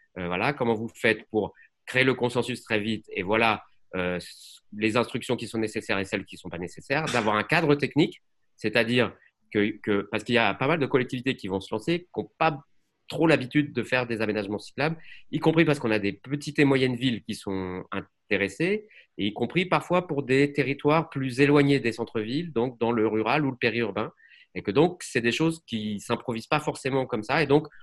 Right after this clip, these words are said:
on voudrait aussi avoir des recommandations techniques, euh, très précises et très pédagogiques pour que, euh, des collectivités moins habituées que d'autres puissent le faire aussi. Donc si le quatre mai on avait ça, ça permettrait, je pense,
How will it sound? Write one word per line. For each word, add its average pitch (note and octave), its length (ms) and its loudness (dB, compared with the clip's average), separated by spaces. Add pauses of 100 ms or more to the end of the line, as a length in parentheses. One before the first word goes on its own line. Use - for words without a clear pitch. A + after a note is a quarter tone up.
(140)
on A2+ 80 -4
voudrait A#2+ 240 0
aussi B2+ 440 -2
avoir B2 300 0
des B2 60 2
recommandations C3 640 4
techniques, C#3+ 440 -2 (560)
euh, G2 120 0
très C#3 200 0
précises C3+ 640 0
et G2 140 -4
très C3 180 -2
pédagogiques A#2+ 640 0 (320)
pour - 180 -10
que, C#3+ 380 6
euh, F#2+ 920 -2
des G#2 340 0
collectivités A2+ 500 -2
moins B2 280 2
habituées A#2+ 360 -2
que G2 60 -10
d'autres C#3+ 280 -2 (280)
puissent C#3+ 220 -4
le B2+ 80 2
faire C3 180 2
aussi. F2+ 320 -4 (380)
Donc G#2 160 -6
si - 160 -2
le E3 180 8
quatre E3+ 240 2
mai E3 140 10
on B2+ 100 6
avait G#2+ 200 4
ça, D3 440 2
ça - 180 -2
permettrait, A#2+ 480 2
je A#2+ 140 2
pense, C#3+ 560 0